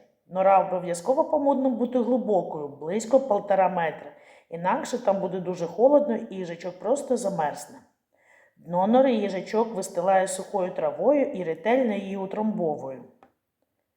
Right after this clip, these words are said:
Потім закупорює вхід нору,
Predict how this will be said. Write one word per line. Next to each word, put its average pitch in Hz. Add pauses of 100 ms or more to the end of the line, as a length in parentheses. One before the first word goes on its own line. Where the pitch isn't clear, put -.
(1160)
Потім 294
закупорює 208 (760)
вхід 226
нору, 185